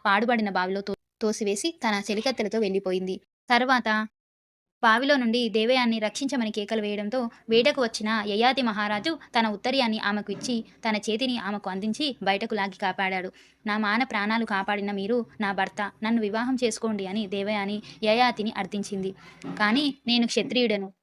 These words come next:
నీవు బ్రాహ్మణ కన్యవు, వివాహం ఆడటం ఎంతవరకు ధర్మం?" అన్నాడు యయాతి. దేవయాని కచుడు తనకిచ్చిన శాపం గురించి యయాతికి చెప్పింది. యయాతి ఆమెను వివాహం ఆడడానికి ఒప్పుకున్నాడు. శుక్రాచార్యుడు కూడా వారి వివాహానికి అంగీకరించాడు.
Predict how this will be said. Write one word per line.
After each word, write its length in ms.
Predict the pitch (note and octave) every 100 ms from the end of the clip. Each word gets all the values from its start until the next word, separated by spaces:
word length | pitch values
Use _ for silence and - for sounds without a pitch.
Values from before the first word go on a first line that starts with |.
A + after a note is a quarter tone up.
| _ A#3+
నీవు 180 | A#3+
బ్రాహ్మణ 380 | G#3+ G#3 G#3+ C#4+
కన్యవు, 420 | C4+ G3+ G3 F#3+ F#3+
వివాహం 400 | G#3 A#3+ C4 B3+
ఆడటం 300 | G#3 G3 G#3+
ఎంతవరకు 360 | G3 A3+ B3+ A#3+
ధర్మం?" 320 | G#3 G3+ G#3 G3+
అన్నాడు 280 | G3 G3+
యయాతి. 460 | G#3+ F#3+ F#3+ F#3+ G3 _ _ _ _ _ _ _ -
దేవయాని 600 | G#3+ G#3+ A3+ A3 D4 C4 -
కచుడు 260 | G#3 C4+
తనకిచ్చిన 460 | C4 G#3 G#3 A#3+ A3+
శాపం 380 | G3+ G3+ B3+ A#3+
గురించి 380 | G#3 G3+ G#3 - -
యయాతికి 400 | G3+ A#3 A#3+ A3+
చెప్పింది. 520 | B3+ - G3+ F#3+ F#3+ - _ - G#3+
యయాతి 500 | G#3+ B3 A#3 D4 -
ఆమెను 420 | G#3+ A3 G#3+ A3
వివాహం 400 | G#3 G#3 A#3 C4
ఆడడానికి 400 | G#3+ F#3+ G3 G3
ఒప్పుకున్నాడు. 600 | A3+ F#3 G3 G3 F#3 F#3 - F3 -
శుక్రాచార్యుడు 640 | A#3 C4+ C#4 C4+ A3+ G#3+
కూడా 360 | G#3 A#3 C#4 -
వారి 200 | G#3+ G#3+
వివాహానికి 540 | F#3+ G#3+ A3+ A3+ G#3+
అంగీకరించాడు. 720 | - F#3 G3+ G3 F#3+ G3 F#3+